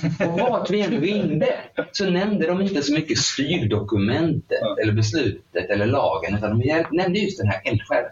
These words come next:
Speaker 1: Mm.
Speaker 2: Förstås inte praktikanten, men ofta inte heller, ursäkta V D,
Speaker 1: Mm.
Speaker 2: ofta inte heller alltid
Speaker 1: Nej.
Speaker 2: V D,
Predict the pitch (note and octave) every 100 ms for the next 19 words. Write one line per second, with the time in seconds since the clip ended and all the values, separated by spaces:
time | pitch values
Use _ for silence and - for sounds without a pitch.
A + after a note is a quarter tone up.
0 | - G#2+ G2 - - - D#3+ D#3 - E3+
1 | - C#3+ F3 E3 F2 - - G#2 G#2+ -
2 | A#2 - G2+ - C3+ F#3 G3 - - C#3+
3 | - F3 E3+ - D3+ - F3 F3+ - -
4 | F#2+ G2 G2 - G2 G#2+ A2+ D3 - A#2
5 | G#2 D#3+ E3+ E3+ D#3 C3 G2+ G2 G2+ -
6 | G2+ G2 G2 G#2 F#2 F2+ G#2+ - C3+